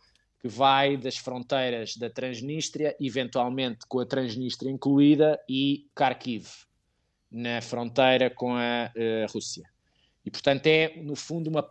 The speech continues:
um partir da Ucrânia ao meio,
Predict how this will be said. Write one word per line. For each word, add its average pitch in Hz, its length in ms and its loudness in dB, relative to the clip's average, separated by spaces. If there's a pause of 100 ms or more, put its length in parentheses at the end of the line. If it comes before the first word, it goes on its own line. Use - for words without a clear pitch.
(160)
um 120 580 -10
partir 170 520 4
da 143 100 2
Ucrânia 135 720 0
ao 135 180 -2
meio, 160 540 -2